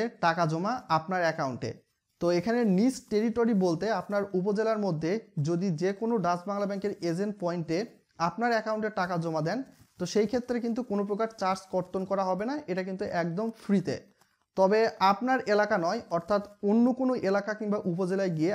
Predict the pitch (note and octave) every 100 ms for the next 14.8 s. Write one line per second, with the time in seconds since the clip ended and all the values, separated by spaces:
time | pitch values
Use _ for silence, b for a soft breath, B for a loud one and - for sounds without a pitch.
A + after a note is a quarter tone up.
0 | F3 F3 F#3+ F#3 D#3 E3 F#3 G3 G#3 F#3+
1 | G3 E3+ D#3+ E3+ E3 D#3 D#3 A3 C4+ b
2 | b b - G#3+ B3+ B3 F3+ F3 G3+ -
3 | G#3+ B3 A3 G#3+ A3+ A3+ - E3+ - G3+
4 | G#3 G3 G3 G3 G3 G3 G3 A3 D4+ -
5 | _ _ _ F3 F3+ G#3 A3 G#3 - G3+
6 | G#3 A#3+ B3 B3 B3 G#3+ A3+ A3 - F3
7 | - G#3 A#3+ B3 E3 F3 F3 - F#3 F#3+
8 | G#3 - B3+ C#4 b b - D#3 G3 A3+
9 | F3 D#3+ D3+ C#3 C#3+ C#3 C3+ C3+ B2+ -
10 | _ _ _ F3 F3 G3 A3 A#3+ A#3+ A3
11 | A3+ A3+ A3+ A3 A#3 E3+ E3+ F#3+ G3 G3
12 | E3 D#3+ F3 E3+ F#3+ C4+ b b b _
13 | G#3 G#3 B3+ B3+ A#3 A#3+ C4 A#3 A3 A#3
14 | A#3 A#3 B3 - F3 E3 C#3+